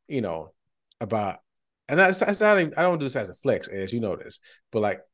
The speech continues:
I'm getting trained in innovation from Notre Dame. They talk about, you know, I say, talk about signals. Like, when you see something, you be like, "That's interesting.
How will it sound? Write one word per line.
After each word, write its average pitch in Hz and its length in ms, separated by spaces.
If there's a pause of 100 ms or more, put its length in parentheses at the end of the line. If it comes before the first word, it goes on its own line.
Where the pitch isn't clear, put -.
I'm 101 140
getting 104 180
trained 120 280
in 107 80
innovation 101 520
from 98 160
Notre 87 220
Dame. 78 280 (640)
They 95 120
talk 113 280
about, 104 440
you 110 60
know, 104 100
I 101 80
say, 110 240 (220)
talk 113 140
about 98 200
signals. 92 400
Like, 92 120
when 95 100
you 104 80
see 135 160
something, 127 320
you 123 60
be 113 100
like, 95 160
"That's 127 300
interesting. 87 640